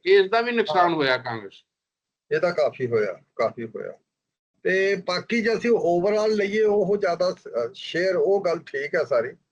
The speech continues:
Speaker 2: ਜੇ ਤੇ ਸੱਤ ਸਟੇਟਾਂ ਚੋਂ ਤੇਰਾਂ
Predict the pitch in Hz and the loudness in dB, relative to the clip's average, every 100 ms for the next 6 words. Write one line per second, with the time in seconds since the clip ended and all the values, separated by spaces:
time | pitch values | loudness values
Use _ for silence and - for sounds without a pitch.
0 | _ _ _ 147 147 151 156 151 147 131 | _ _ _ -6 -4 -2 0 0 0 -2
1 | 135 175 - - 165 170 170 180 175 156 | -2 -4 -6 -4 -4 -2 -2 -4 -4 -2
2 | 156 165 165 | 0 0 -2